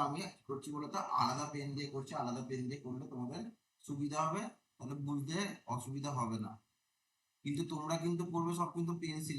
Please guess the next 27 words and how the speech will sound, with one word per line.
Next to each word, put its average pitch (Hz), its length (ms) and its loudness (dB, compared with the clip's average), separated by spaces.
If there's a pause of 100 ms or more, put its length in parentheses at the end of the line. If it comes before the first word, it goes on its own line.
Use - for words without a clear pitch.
এখানে 135 200 -4
আবার 147 120 0 (140)
আলাদা 139 220 2 (100)
কালি 131 260 2
দিয়ে 139 180 0
করো 117 220 -2
না। - 80 -14 (1080)
ধরো 170 160 -2 (120)
পি 175 100 -2 (100)
এর 175 140 2
ওপর 180 140 -2 (100)
যে 165 140 -2
কোনো 165 180 0
একটা 190 140 -4 (340)
পয়েন্ট 135 320 0
নিলাম, 110 240 2 (340)
ধরো 165 140 -2 (100)
পি 147 160 0
এর 143 120 2
ওপর 160 200 -2
যে 135 140 -2
কোনো 139 160 0
একটা 147 140 -2 (120)
পয়েন্ট 135 300 2
নিয়ে 135 180 0
নিলাম 143 220 0 (180)
কিউ, 120 180 0